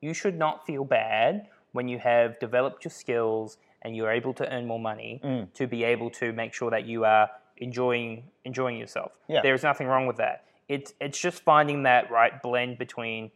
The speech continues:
Speaker 1: current you and future you.
Speaker 2: Yep.
Speaker 1: Remember I talk about, uh, a tug of war quite a bit,
Speaker 2: Mm.
Speaker 1: that you wanna have some fun now because there's no promises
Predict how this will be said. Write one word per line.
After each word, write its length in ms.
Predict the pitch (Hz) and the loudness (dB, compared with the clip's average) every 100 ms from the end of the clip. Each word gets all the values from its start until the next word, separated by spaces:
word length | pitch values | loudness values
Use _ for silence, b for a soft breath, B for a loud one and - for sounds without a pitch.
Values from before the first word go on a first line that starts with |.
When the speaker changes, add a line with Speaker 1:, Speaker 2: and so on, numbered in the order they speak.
| _ _ - | _ _ -4
Speaker 1:
current 400 | - 151 156 151 | 4 4 4 -2
you 140 | 143 | -2
and 160 | 131 127 | -2 -6
future 320 | 147 143 127 | -12 -10 -10
you. 140 | 117 117 | -8 -10
Speaker 2:
Yep. 80 | 123 | -4
Speaker 1:
Remember 260 | - 135 | -2 2
I 80 | 131 | 2
talk 220 | 123 139 | 2 -2
about, 300 | 131 120 117 - b b b | 4 6 6 2 b b b
uh, 300 | 117 113 110 | 8 8 6
a 60 | - | 2
tug 200 | - 131 | 2 4
of 60 | 131 | 4
war 120 | 131 | 2
quite 280 | - 127 123 | 6 6 6
a 40 | |
bit, 280 | 123 175 - - | 6 2 2 -6
Speaker 2:
Mm. 140 | 120 110 | -6 4
Speaker 1:
that 340 | 123 - - - | 4 4 -4 0
you 100 | 170 | 4
wanna 160 | 226 | 4
have 160 | 226 226 | 4 2
some 160 | 208 | 2
fun 220 | 185 180 170 | 4 4 4
now 260 | 160 165 | 4 4
because 300 | 156 143 147 | 2 -2 -4
there's 160 | 151 160 | -4 -2
no 120 | 165 | -2
promises 760 | - 139 139 139 131 131 - | 2 2 0 -4 -6 -6 -14